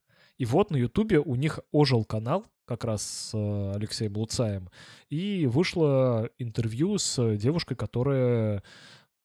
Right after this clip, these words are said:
м, три дэ моделированием как раз занимается. То есть там часовой разговор, и это супер классно, интересно. То есть, знаешь, в формате видеоподкаста такого. Ну, обычное интервью, но с разработчиком.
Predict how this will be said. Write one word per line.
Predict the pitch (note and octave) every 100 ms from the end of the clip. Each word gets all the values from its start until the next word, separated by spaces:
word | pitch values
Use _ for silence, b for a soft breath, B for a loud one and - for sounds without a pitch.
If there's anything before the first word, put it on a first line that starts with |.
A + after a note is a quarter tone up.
| _ -
м, | A2+ A2 G#2+ G#2 G#2+ A#2
три | -
дэ | B2+
моделированием | D#3 C#3 C3 C3 A2 G#2 G2+
как | G#2
раз | G#2+ G2+
занимается. | G2 G#2+ G#2 F#2 - - G#2+ _ _ _ -
То |
есть | A2+
там | C3 B2
часовой | - - D3 C#3+
разговор, | A2+ G#2 A2+ A2+ F#3 A#3 _ b b b -
и | A#2+ A#2+
это | B2+ A#2+
супер | - D3 D3 C#3+
классно, | C3+ F3 D#3
интересно. | C3+ D3+ C#3+ A2+
То | A#2
есть, |
знаешь, | A#2+ G#3+
в | -
формате | C3+ F3 -
видеоподкаста | D3 C#3+ B2+ C3+ - B2 - -
такого. | G#2 G#2 F#2+ G2
Ну, | - G#3
обычное | D3 G#3 - C#3+
интервью, | B2+ C3+ A#2 F#2+ F#2 _ B B B B B B _
но | A2 A#2 D#3+
с | -
разработчиком. | C3 A#2+ B2+ A2+ G#2+ - - G#2